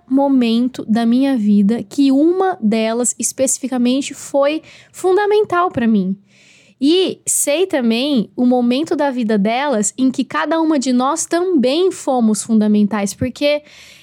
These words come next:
tiveram fases que a gente tava mais próxima de uma e não tanto da outra. E uma mais,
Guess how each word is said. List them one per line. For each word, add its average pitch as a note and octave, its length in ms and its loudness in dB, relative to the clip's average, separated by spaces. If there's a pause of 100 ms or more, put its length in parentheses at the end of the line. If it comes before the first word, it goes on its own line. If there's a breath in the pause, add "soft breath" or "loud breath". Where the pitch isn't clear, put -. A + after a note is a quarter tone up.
(520 loud breath)
tiveram D4+ 520 -2
fases C4+ 680 -4
que - 200 -4
a C#4 60 0
gente C4+ 240 -2
tava A#3+ 180 -4
mais A3+ 200 -2
próxima A3 360 0
de G3 160 -2
uma C4+ 540 0
e B3 100 2
não B3 220 2
tanto A#3 240 -2
da G#3+ 160 0
outra. G#3 560 0 (380 soft breath)
E A#3+ 340 0
uma C4 280 2
mais, B3 260 -4